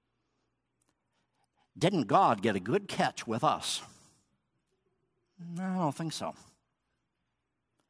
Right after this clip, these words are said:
And so when they went home that day, little Levi's asking Daddy, "Why did that old white-haired man put blood on us, Daddy?" "Ah,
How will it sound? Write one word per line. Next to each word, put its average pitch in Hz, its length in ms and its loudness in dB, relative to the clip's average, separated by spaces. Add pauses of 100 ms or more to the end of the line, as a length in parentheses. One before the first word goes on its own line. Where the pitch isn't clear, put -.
(1500)
And 135 100 0
so 143 280 4
when 139 280 2
they 185 100 6
went 160 180 4
home 185 160 4
that 135 220 4
day, 127 180 4
little 151 300 2
Levi's 139 540 4
asking 127 360 2
Daddy, 135 260 2 (260)
"Why 247 140 0
did 247 180 2
that 175 220 4
old 175 220 2
white-haired 160 500 2
man 160 260 -2
put 151 220 -4
blood 220 260 2
on 131 180 4
us, 113 220 -2
Daddy?" 240 380 -4 (3000)
"Ah, 98 400 -12